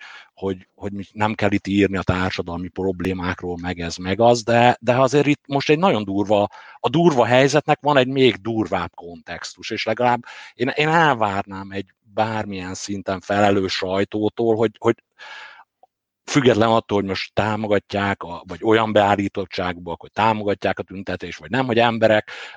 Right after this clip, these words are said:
ugye azért a-, a-, azt tudjátok, hogyha ide kimentek, akkor, a-, akkor rizikót vállaltok. Amiknek lehet, hogy nem, nem ti lesztek az áldozatai az alapján, amit mi is, most, mi is tudunk, hanem a szüleitek, meg a nagyszüleitek. Tehát, hogy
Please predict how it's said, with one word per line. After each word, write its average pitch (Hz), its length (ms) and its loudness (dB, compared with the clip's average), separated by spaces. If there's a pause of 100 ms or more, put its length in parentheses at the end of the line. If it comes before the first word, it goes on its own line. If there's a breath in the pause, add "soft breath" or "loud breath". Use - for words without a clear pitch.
ugye 131 220 4
azért 123 220 4
a-, 120 140 4
a-, 127 220 4
azt 123 160 0
tudjátok, 117 520 0
hogyha 104 180 -10
ide 110 260 -2
kimentek, 120 640 -4
akkor, 104 540 -6
a-, 107 280 -6
akkor 117 240 0
rizikót 98 540 -4
vállaltok. 82 800 -18 (720)
Amiknek 107 500 0
lehet, 120 220 4
hogy 117 100 -4
nem, 127 340 0
nem 120 580 -2
ti 104 120 -8
lesztek 92 400 -8
az 90 100 -12
áldozatai 98 680 -6
az 104 200 0
alapján, 101 440 2
amit 95 240 -8
mi 101 100 -10
is, - 200 -12
most, 101 300 -10
mi 101 120 -10
is - 140 -8
tudunk, 113 420 -8 (300 loud breath)
hanem 107 220 -2
a 101 60 2
szüleitek, 113 500 2
meg 104 140 -6
a 104 60 0
nagyszüleitek. 82 800 -6
Tehát, 90 140 -6
hogy 104 140 -8